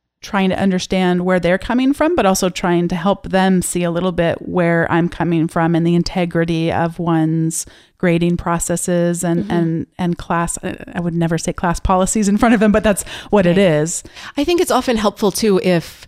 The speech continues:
Speaker 2: and this is, this is challenging in the very large classes, as much as possible, identifying any issues or students who are having trouble early on,
Speaker 1: Mm-hmm.
Speaker 2: um, because then you can do exactly what you're saying, talk to them, bring them in, look at how things are going, and really talk about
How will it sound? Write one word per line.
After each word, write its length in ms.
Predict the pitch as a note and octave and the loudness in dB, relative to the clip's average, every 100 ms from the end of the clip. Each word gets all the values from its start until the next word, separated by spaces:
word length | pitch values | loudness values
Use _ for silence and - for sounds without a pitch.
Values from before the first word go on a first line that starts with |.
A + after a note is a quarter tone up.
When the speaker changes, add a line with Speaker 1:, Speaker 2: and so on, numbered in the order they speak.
| _ _ | _ _
Speaker 2:
and 120 | F#3+ F#3+ | -2 -2
this 160 | - | -2
is, 140 | E3+ - | -4 -4
this 200 | F3+ F#3 | -6 -4
is 80 | |
challenging 540 | - - F#3+ F3 D#3+ D#3 | -4 -2 0 0 -2 -2
in 60 | D#3 | -2
the 40 | |
very 200 | D#3 D#3 | -2 -2
large 320 | D3+ D3+ C#3+ | 0 -2 -4
classes, 500 | - E3 - - C3+ - - | -6 -6 -6 -8 -10 -12 -4
as 160 | A3+ | -2
much 240 | A3+ A3+ A3+ | 0 0 0
as 100 | F#3 | -2
possible, 720 | G3+ F3 G#3 F3+ E3+ D#3 - | -2 -2 -2 -2 0 0 0
identifying 720 | F#3 F#3+ F#3 G3 - F3 E3 - | -2 0 0 0 -2 -2 0 -2
any 260 | E3+ D#3+ | -2 -2
issues 420 | E3 - D#3 D3 - | -4 -4 -4 -4 -4
or 100 | E3 | -6
students 320 | - E3 C#3+ | -4 -6 -4
who 80 | E3 | -6
are 80 | D#3 | -4
having 300 | D#3 D#3 D#3+ | -6 -6 -6
trouble 320 | F3 D3+ C#3+ | -4 -4 -6
early 240 | - C#2 | -8 -8
on, 300 | C2+ C2+ - - | -8 -10 -12 -8
Speaker 1:
Mm-hmm. 260 | E3+ - - | -6 -4 -2
Speaker 2:
um, 140 | F3 | -2
because 300 | E3+ - F3 | -2 -2 -2
then 160 | F3 E3+ | 0 0
you 80 | E3 | 0
can 340 | - A3+ G3 | -2 -2 0
do 140 | E3+ D3 | 0 -2
exactly 400 | - C3+ - E3 | -4 -8 -6 -6
what 120 | - | -6
you're 120 | D#3+ | -6
saying, 400 | - G3+ F3 E3 | -2 0 0 -2
talk 300 | - E3+ - | -2 -4 -4
to 60 | E3 | -4
them, 220 | E3 D#3+ | -2 -2
bring 240 | E3 E3+ | 0 0
them 160 | E3+ E3 | 2 2
in, 300 | E3 D#3+ D#3+ - - | 2 0 -2 -8 -14
look 240 | - F3+ F3+ | -4 -2 -2
at 120 | - | -2
how 120 | E3 | -4
things 260 | E3 E3 D#3+ | -2 -2 -2
are 120 | E3+ | 0
going, 480 | F3+ F3+ F3+ E3+ E3+ | 2 4 4 2 2
and 200 | F#3+ G3+ | 0 0
really 220 | A#3+ A#3+ | 0 -2
talk 240 | - A#3+ | -2 -4
about 400 | A#3+ G3 F#3 F3 | -2 -2 0 -2